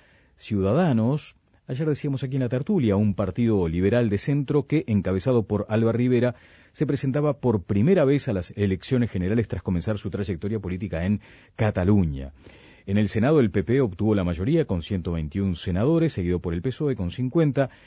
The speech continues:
y los resultados rompen por primera vez aquella tradicional clásica hegemonía del bipartidismo que desde mil novecientos ochenta y dos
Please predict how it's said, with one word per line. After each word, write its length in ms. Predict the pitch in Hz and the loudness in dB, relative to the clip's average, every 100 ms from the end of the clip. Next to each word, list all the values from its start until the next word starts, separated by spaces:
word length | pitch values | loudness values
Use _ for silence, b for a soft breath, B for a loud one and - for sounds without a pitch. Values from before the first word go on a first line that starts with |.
| B B | B B
y 140 | 202 202 | 0 2
los 160 | 127 | 2
resultados 600 | 160 175 95 78 110 101 | 0 -2 -6 -2 0 0
rompen 560 | 92 120 117 110 107 101 _ _ | 0 0 2 0 0 -2 _ _
por 260 | 107 98 | -2 -2
primera 460 | - 98 98 151 107 | -4 -4 0 2 2
vez 320 | 104 117 - b b b - | 2 0 -4 b b b -8
aquella 600 | 95 101 113 113 107 - _ | -4 -2 0 0 -4 -6 _
tradicional 680 | 101 90 87 - 90 120 110 | -6 -4 -6 -6 -4 -2 -4
clásica 540 | - 107 107 101 104 92 | -4 -4 -4 -6 -4 -4
hegemonía 520 | 76 80 76 87 98 | -6 -8 -6 -4 -4
del 220 | 78 71 | -4 -2
bipartidismo 1300 | 85 120 - 120 117 - 78 95 117 76 76 85 85 - b b - | 0 -2 -2 -4 -4 -6 -4 0 0 0 -4 -2 -2 -6 b b -4
que 120 | 98 | -2
desde 240 | 95 95 | 0 0
mil 140 | 117 147 | 0 2
novecientos 440 | 98 123 113 90 | 0 -2 -2 -4
ochenta 260 | 90 117 87 | -2 -2 0
y 40 | |
dos 180 | 104 | -2